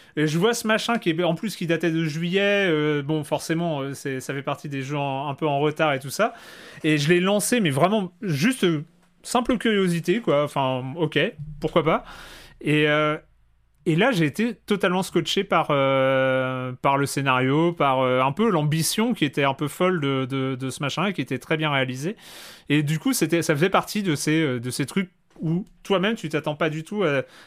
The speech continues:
à ta propre réaction face à, face au jeu, quoi. Euh, avant de revenir sur les jeux vidéo, moi, j'ai envie de, de toi te donner la parole, Jérémy,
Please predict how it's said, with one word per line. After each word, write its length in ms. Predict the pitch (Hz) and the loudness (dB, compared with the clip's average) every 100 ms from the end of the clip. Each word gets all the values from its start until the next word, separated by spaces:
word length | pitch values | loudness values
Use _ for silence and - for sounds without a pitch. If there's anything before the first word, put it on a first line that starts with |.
| - | -6
à 80 | 131 | 0
ta 100 | 147 | 0
propre 300 | - 180 170 | 0 0 2
réaction 460 | 147 156 156 - 185 | 2 2 0 -4 -2
face 300 | 160 143 139 | -2 -2 -4
à, 240 | 127 127 | -4 -6
face 280 | - 147 - | -10 -12 -12
au 40 | |
jeu, 160 | 131 117 | -14 -14
quoi. 180 | - 117 _ _ _ _ _ _ _ _ _ _ _ _ - - - - - | -16 -20 _ _ _ _ _ _ _ _ _ _ _ _ -20 -20 -20 -20 -4
Euh, 340 | 165 170 170 175 | 2 4 4 4
avant 240 | 190 190 247 | 2 2 2
de 40 | |
revenir 280 | 214 202 233 | 2 2 -2
sur 140 | - | 0
les 140 | 190 175 | 2 2
jeux 100 | 180 | 2
vidéo, 240 | 180 254 | 0 0
moi, 80 | - | 0
j'ai 100 | 165 | 0
envie 260 | 170 185 214 | 0 0 -2
de, 640 | 151 147 147 147 147 143 | 0 0 0 0 0 -2
de 100 | 139 | -4
toi 200 | 151 262 | -2 -2
te 420 | 247 170 151 151 147 | 0 0 0 0 -2
donner 240 | 156 175 | -4 -2
la 100 | 165 | 0
parole, 320 | 165 156 240 | 0 0 0
Jérémy, 460 | 175 165 165 233 | -2 -2 -2 -4